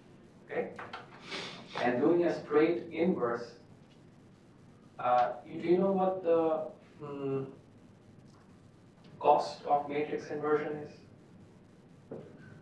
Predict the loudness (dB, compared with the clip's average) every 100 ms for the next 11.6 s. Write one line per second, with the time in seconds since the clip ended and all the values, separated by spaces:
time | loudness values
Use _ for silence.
0 | -14 2 4 4 2 -4 -4 -2 -2 -4
1 | -12 -20 -20 -20 -20 -20 -20 -20 -20 -20
2 | -20 -20 -20 -20 -20 -20 -20 -20 -20 -20
3 | -20 -20 -20 -20 -20 -20 -20 -20 -20 -20
4 | -20 -20 -20 -20 -18 -12 -2 0 0 -4
5 | -14 -18 -6 0 0 0 -12 -20 -12 -4
6 | -4 -4 -6 -8 -8 -4 -2 -2 -6 -14
7 | -20 -20 -20 -20 -20 -20 -20 -20 -20 -20
8 | -20 -20 -20 -20 -20 -20 -18 -12 -12 -12
9 | -16 -20 -20 -20 -20 -20 -20 -20 -18 -14
10 | -10 -6 0 -2 -2 0 4 6 4 2
11 | -4 -4 -2 0 0